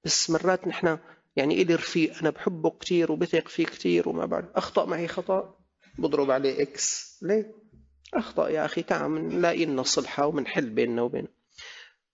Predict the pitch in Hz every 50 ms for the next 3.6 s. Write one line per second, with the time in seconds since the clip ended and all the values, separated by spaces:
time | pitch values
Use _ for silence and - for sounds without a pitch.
0 | - 160 156 147 160 185 185 180 170 160 151 143 160 175 175 175 156 143 - -
1 | 156 135 - - 160 160 - - 143 135 - - 160 147 135 - - 135 127 127
2 | 127 123 139 143 135 131 127 135 151 - - - 208 220 202 - - 196 170 175
3 | - - - - 139 202 202 - 156 131 143 180